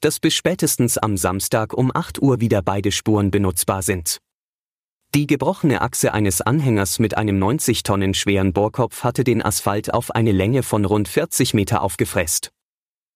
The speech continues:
Dieser Schaden wird nun an diesem Freitag behoben. Allerdings sorgen die hohen Tagestemperaturen dafür, dass die Reparatur dann doch etwas länger dauert. Der Asphalt braucht bestimmte Verarbeitungsbedingungen und muss erst noch über Nacht auskühlen.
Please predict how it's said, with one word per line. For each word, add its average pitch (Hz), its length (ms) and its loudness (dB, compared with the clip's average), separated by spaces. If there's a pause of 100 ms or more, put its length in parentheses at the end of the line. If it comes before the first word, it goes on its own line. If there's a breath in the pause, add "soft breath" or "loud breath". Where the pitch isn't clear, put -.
(280)
Dieser 185 240 2
Schaden 117 460 0
wird 151 160 0
nun 139 180 4
an 127 180 2
diesem 139 280 0
Freitag 107 480 -4
behoben. 98 420 0 (1000)
Allerdings 147 480 0
sorgen 107 320 0
die 104 100 2
hohen 110 240 2
Tagestemperaturen 110 1040 -2
dafür, 98 500 0 (140)
dass 165 160 0
die 175 140 2
Reparatur 127 680 0
dann 107 220 0
doch 101 180 -2
etwas 98 340 -2
länger 101 240 2
dauert. 87 460 -4 (920)
Der 139 180 2
Asphalt 139 420 -2
braucht 107 360 -2
bestimmte 151 420 0
Verarbeitungsbedingungen 101 1200 2
und 170 300 0
muss 170 220 2
erst - 280 0
noch 151 200 0
über 151 240 2
Nacht 110 280 -2
auskühlen. 101 540 0